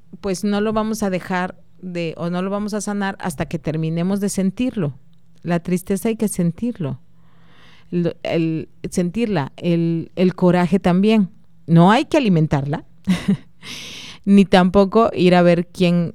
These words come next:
quién nos las paga o quién nos las debe. Es atravesarla e ir transformando ese dolor en amor. ¿Y cómo transformamos ese dolor en amor?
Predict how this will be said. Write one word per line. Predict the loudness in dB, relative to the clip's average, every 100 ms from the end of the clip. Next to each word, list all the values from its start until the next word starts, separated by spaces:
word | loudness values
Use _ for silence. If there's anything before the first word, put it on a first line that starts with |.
| -12
quién | -4 0 2 2
nos | 2
las | 0 -2
paga | 0 0 0 -2 -6 -18 -20 -20 -20 -6
o | -2 -2
quién | 0 0 2
nos | 0 0
las | -2 -2
debe. | -2 0 -2 -4 -8 -20 -20 -20 -20 -20 -20 -20 -20 -20 -20 -18 -16 -6
Es | 2 2 2 -4
atravesarla | -2 0 2 2 0 -4 -4 -6 -8 -12 -20 -20 -20 -6
e | 2
ir | 4 4 2
transformando | 0 0 0 0 2 2 0 -2 -6 -20 -20 -20 -20 -20 0
ese | 2 4 6
dolor | 6 4 4
en | 2
amor. | 2 2 2 -2 -14 -20 -20 -8
¿Y | -6 -2
cómo | 0 0
transformamos | 0 -2 -2 -2 -2 -2 -4
ese | -4 -2
dolor | -2 0 -2
en | -2
amor? | 0 2 0